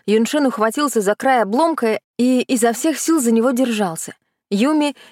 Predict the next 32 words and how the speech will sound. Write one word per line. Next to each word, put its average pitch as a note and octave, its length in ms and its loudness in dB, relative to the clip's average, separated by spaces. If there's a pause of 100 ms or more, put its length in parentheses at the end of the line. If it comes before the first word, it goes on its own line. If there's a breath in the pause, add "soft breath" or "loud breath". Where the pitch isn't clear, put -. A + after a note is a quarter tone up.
(120)
перебралась G3 640 0
по - 100 -4
нему F#3 220 -2
наверх, F#3 500 0 (140)
забралась A3 640 0
на G3+ 140 0
камни, C#4 420 0 (280 soft breath)
но B3 140 2
тут C4+ 240 0
же C4 120 0
вскрикнула C4 760 0
и A#3+ 80 2
сползла A#3 680 0
с - 140 -8
них A#3+ 380 -2
на A3 260 0
землю. E3 440 -2 (460 loud breath)
Я F#3+ 180 0
заметила, F#3+ 540 0
что - 180 -4
от - 120 -6
прикосновения G3+ 760 -2
к - 200 -14
камням A3 460 0
её G#3 280 2
ладони A3 400 2
покраснели, G#3+ 800 -2 (280 loud breath)
запузырились G#3+ 920 0
и G3 80 0
стали C4+ 380 0
покрываться A3+ 600 -2
волдырями. G3+ 720 0